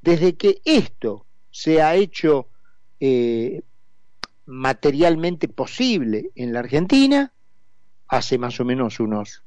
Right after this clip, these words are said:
cien años, porque obviamente el, el peronismo lo profundiz-, lo profundizó y lo llevó a niveles delirantes, pero fue inventado antes, eh, la Argentina entró en este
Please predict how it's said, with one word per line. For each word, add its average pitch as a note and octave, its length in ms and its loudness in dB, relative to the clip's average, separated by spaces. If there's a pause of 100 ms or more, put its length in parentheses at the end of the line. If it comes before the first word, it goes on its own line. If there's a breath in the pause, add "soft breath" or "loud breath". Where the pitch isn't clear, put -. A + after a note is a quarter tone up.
cien E3+ 300 4
años, E3 500 -2 (1400)
porque B2 460 -4
obviamente B2+ 560 2
el, C3 180 0
el A#2+ 200 -4
peronismo C3 540 -2
lo A#2 160 2
profundiz-, A2+ 760 -6
lo A#2 220 0
profundizó A#2+ 880 2 (280 soft breath)
y A#2+ 100 -6
lo A2+ 180 0
llevó A#2+ 400 2
a B2+ 80 0
niveles A#2+ 420 -4
delirantes, C#3+ 800 -2 (260)
pero A2 160 -8
fue C3+ 180 -2
inventado B2+ 540 0
antes, G#3 460 -4 (800)
eh, E3 300 2
la F3 100 2
Argentina G3 1120 0
entró A3 640 2
en D3 180 -6
este D#3+ 540 2